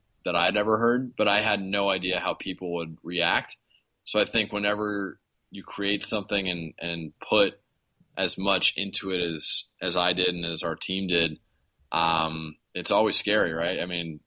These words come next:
it's, you, you hope that a couple million people are gonna listen to this thing, but you have no, you have no clue. And, and my expectation was, I really didn't have an expectation.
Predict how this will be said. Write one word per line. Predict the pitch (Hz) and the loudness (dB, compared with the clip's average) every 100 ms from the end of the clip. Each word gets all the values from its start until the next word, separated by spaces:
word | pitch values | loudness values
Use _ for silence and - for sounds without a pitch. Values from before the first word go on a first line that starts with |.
| - | -6
it's, | 87 82 - - - | -6 -4 -6 -6 -6
you, | 95 95 | -6 -4
you | 101 98 | -2 0
hope | 95 123 - - | 4 4 2 -2
that | 101 90 87 - _ _ _ _ _ | 0 2 0 -6 _ _ _ _ _
a | - | -4
couple | 110 98 95 | -2 -2 -2
million | 92 90 | -4 -4
people | 80 92 95 | -2 -2 0
are | 90 | -2
gonna | 90 | 0
listen | 90 - 95 | 0 0 -2
to | |
this | 92 | -2
thing, | - 95 95 | 0 2 2
but | 87 82 - _ _ _ _ | 2 0 -2 _ _ _ _
you | - 95 | 0 2
have | 90 | 0
no, | 92 95 98 98 92 - | 2 2 4 4 2 -4
you | 110 104 | -4 -4
have | |
no | 95 98 101 | -2 0 0
clue. | 98 101 101 95 | -2 -2 0 0
And, | 90 85 | -2 -4
and | 101 | 0
my | 104 117 | 2 4
expectation | 127 - 98 - 101 - 117 113 - _ _ _ - | 2 -2 -4 0 0 2 0 -4 -10 _ _ _ -6
was, | 92 95 95 92 92 87 - - - _ _ _ _ _ _ - | 0 4 4 4 0 -2 -4 -6 -10 _ _ _ _ _ _ -2
I | |
really | 117 165 | 2 4
didn't | 151 107 | 4 2
have | 101 95 | 0 -2
an | 90 | -6
expectation. | 85 87 - 85 - 62 | -8 -12 -10 -6 -6 -8